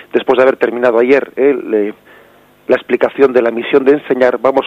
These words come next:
hoy a, a referirnos en el punto ochocientos noventa y tres, en el que nos encontramos a esa misión de santificar. Dice así este punto: "El obispo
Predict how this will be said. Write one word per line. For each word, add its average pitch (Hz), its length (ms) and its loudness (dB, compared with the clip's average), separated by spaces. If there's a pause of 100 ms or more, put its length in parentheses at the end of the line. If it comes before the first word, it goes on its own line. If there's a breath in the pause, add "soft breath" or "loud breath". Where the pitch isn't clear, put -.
hoy 123 220 2
a, 110 120 2 (1000 loud breath)
a 131 60 -2
referirnos 123 580 -2
en 120 80 -2
el 110 80 -4
punto 131 360 -4
ochocientos 120 800 -2
noventa 120 460 0
y 104 40 -2
tres, 127 300 0 (360)
en 127 100 -2
el 131 60 -2
que 131 100 0
nos 127 160 -2
encontramos 110 640 -4
a 120 60 0
esa 123 200 -6
misión 120 540 -4 (340 loud breath)
de 120 220 -2
santificar. - 720 -10 (1160 loud breath)
Dice 135 220 -2
así 113 180 -4
este 98 200 -6
punto: - 340 -18 (1300 loud breath)
"El 135 140 4
obispo 135 520 2